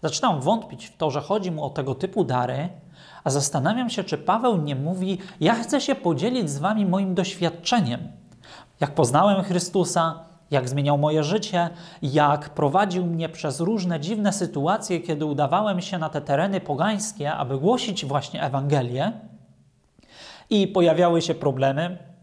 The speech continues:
ponieważ w jednym mieście prześladowali, w drugim mieście prześladowali, w jednym miejscu, jak wydarzył się jakiś cud,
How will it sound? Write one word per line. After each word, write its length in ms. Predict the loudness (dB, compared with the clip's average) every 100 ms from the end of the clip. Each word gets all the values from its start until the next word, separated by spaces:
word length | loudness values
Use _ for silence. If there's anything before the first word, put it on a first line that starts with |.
| -6
ponieważ 380 | -4 0 0 0
w 60 |
jednym 360 | 0 2 0 -2
mieście 320 | -2 -2 -4
prześladowali, 680 | -2 -2 0 0 0 -2 -4
w 80 | -2
drugim 400 | 0 2 0 0
mieście 280 | -2 -2 -4
prześladowali, 840 | -4 0 0 0 0 0 0 -6 -10 -18 -12 -6
w 200 | -2 4 6 6 6 2
jednym 400 | 2 2 2 -2
miejscu, 360 | 0 -2 -2 2
jak 180 | 2 2
wydarzył 420 | -2 0 0 -4
się 120 | -2
jakiś 340 | -2 -2 -6
cud, 540 | -6 0 0 0 -4